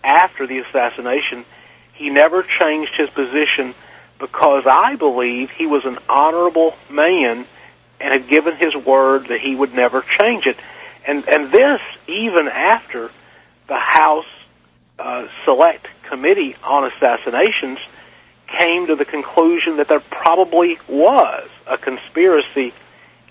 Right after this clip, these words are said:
Even with all of that new information, President Ford never changed his position,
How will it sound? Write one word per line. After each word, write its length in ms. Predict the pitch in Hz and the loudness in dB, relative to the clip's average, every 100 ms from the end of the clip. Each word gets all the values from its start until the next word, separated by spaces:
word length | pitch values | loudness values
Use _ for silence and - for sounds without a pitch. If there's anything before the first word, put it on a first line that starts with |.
| _ | _
Even 380 | 180 220 202 165 | -6 -2 0 2
with 180 | 147 - | 0 -2
all 480 | 127 160 196 175 147 | 0 4 4 4 2
of 100 | 135 | 0
that 220 | 139 143 | -2 -4
new 260 | 143 160 170 | -2 0 0
information, 720 | 160 151 147 147 - - 127 - - _ _ - | 0 -2 0 0 -2 -6 -10 -14 -20 _ _ -2
President 480 | 151 160 175 156 - | 2 2 0 -8 -8
Ford 420 | - 170 156 127 120 123 | 0 2 4 2 -4 -2
never 280 | 127 131 | 0 0
changed 440 | 151 - 143 139 123 | -4 -2 -2 -2 -6
his 120 | 147 127 | -8 -4
position, 600 | 139 131 185 - 127 | -4 0 0 0 -4